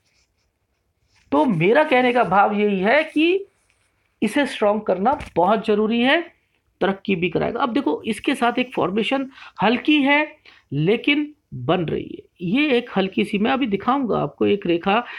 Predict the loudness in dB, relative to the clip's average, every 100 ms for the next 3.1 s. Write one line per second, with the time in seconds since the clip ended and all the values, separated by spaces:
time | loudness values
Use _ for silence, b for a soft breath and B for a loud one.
0 | B -2 0 0 2 2 2 0 0 -2
1 | -2 -2 -2 -2 -4 -2 -4 -4 -2 0
2 | 2 0 0 0 0 0 -2 -2 -4 -6
3 | -10